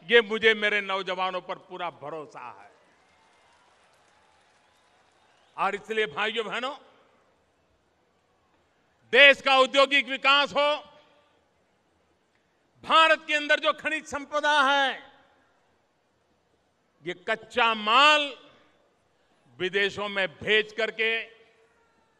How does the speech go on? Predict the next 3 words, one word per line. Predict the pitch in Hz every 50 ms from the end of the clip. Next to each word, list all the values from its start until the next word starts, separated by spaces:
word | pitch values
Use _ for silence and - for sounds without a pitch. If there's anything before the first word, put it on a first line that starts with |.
| _ _ _ _ _ _ _ _ _ _ _ _ _ _ _ _ _ _ -
ट्रेडिंग | 202 226 233 247 254 247 240 233
करके | - 233 233 233 226 233 240 247 254 254 262 247 214 170 - - _ _ _ _ _ _ _ _ _ _ _ _ _ _ _ _ _ _ _ _ _ _ _ _ _ -
पेट | 208 247 247 247 233